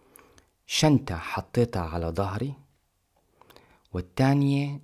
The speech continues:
جريتها معي بإيدي اليمين، وحملت فلافيتا على إيدي اليسار، وبلشت رحلة ابن بطوطة.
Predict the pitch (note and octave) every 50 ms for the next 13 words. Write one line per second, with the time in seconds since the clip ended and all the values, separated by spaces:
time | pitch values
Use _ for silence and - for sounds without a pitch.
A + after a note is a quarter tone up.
0 | _ - F#2 F2 G2 F#2+ F2+ F#2 A2 B2 A#2+ - A2+ G2+ F#2+ G#2 A2 A2+ A2+ A#2+
1 | A#2+ B2 B2 A2 F#2 F#2+ - - G2+ A2+ A#2 G#2+ G#2+ A2+ A#2+ - - F#2 F#2+ F#2+
2 | F#2+ F#2 F2+ F2 E2 C#2+ - - _ _ _ _ _ _ _ _ _ _ _ _
3 | _ _ _ _ _ _ _ _ _ _ _ _ - F2 F2 - - - - G#2
4 | B2 A#2+ F#2+ F2 - - - - _ - - - F#2 F2 - - B2+ B2+ - -
5 | C3+ C3 C3 C3 - - E2+ F2 F2 E2+ - - G#2+ A#2 A2+ G#2 G#2+ A#2 B2 C3
6 | - - F#2 F#2 F#2 F2+ - - - - - - - - - _ _ _ _ _
7 | _ _ _ _ _ _ _ _ - F2+ E2+ E2 E2 G#2+ A#2 B2 A#2+ A#2 A2 -
8 | - A#2+ A#2 - - - - - F2+ G2 - - - - A2 G#2+ G#2 - - -
9 | - - F#2 F#2+ G2+ G2+ F#2+ F#2 F#2 F2 - - - - - - - -